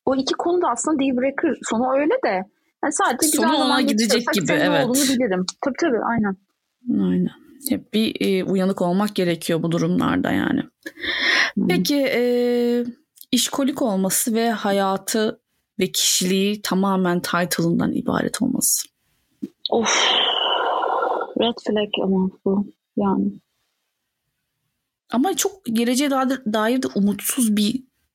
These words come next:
Speaker 2: duruş ve tip değil mi
Speaker 1: Bak,
Speaker 2: ya?
Speaker 1: sevmedi şey yapıyor bir de böyle,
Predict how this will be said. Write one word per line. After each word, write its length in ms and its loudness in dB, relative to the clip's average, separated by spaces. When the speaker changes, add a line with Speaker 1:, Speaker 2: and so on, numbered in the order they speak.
Speaker 2:
duruş 540 0
ve 260 0
tip 260 -2
değil 140 2
mi 100 4
Speaker 1:
Bak, 140 2
Speaker 2:
ya? 140 0
Speaker 1:
sevmedi 420 0
şey 160 0
yapıyor 300 -2
bir 60 -6
de 120 -2
böyle, 240 0